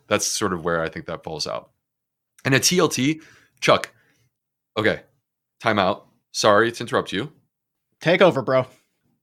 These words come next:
Speaker 1: Tempeh, lettuce, tomato with avocado, and a splash, if you want, of some balsamic vinegar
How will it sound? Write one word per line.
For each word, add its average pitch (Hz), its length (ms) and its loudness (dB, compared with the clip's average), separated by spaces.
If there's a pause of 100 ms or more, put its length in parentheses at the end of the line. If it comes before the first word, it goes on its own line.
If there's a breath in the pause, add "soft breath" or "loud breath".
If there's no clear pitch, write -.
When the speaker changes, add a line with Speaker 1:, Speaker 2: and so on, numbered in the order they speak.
(300)
Speaker 1:
Tempeh, 143 560 2
lettuce, 104 380 2
tomato 101 720 -2 (1000)
with 98 160 -4
avocado, 87 760 0 (1800 soft breath)
and 95 520 0
a 92 400 -4
splash, - 800 0 (380)
if 107 160 -14
you 120 80 -6
want, 92 340 -2 (260)
of 92 220 -6
some 90 220 -6
balsamic 90 500 -6
vinegar 85 560 -6